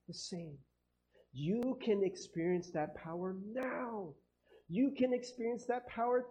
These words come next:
today. You don't need to do it at church. I mean, church is nice.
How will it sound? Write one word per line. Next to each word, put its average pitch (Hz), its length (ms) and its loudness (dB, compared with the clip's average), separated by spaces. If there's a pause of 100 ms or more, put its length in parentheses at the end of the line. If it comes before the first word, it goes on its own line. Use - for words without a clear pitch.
today. 247 840 6 (420)
You 240 140 4
don't 277 160 8
need 269 180 4
to 262 80 0
do 262 240 2
it 277 80 8
at 262 180 6
church. 220 400 0 (1200)
I 285 40 -2
mean, 254 100 -2
church 262 200 -2
is 180 140 -6
nice. 214 560 -4